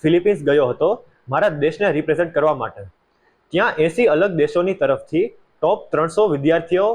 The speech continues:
હાજર, હાજર હતા અને એની સાથે મારી કોમ્પિટિશન હતી.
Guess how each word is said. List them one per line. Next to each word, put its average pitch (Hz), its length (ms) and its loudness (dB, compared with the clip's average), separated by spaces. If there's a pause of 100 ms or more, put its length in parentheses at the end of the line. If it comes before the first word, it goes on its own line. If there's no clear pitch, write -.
(140)
હાજર, 135 280 0 (200)
હાજર 135 300 0
હતા 139 260 0 (680)
અને 175 140 0
એની 175 420 -2
સાથે 160 180 0
મારી 175 220 0
કોમ્પિટિશન 147 600 -2
હતી. 110 200 -14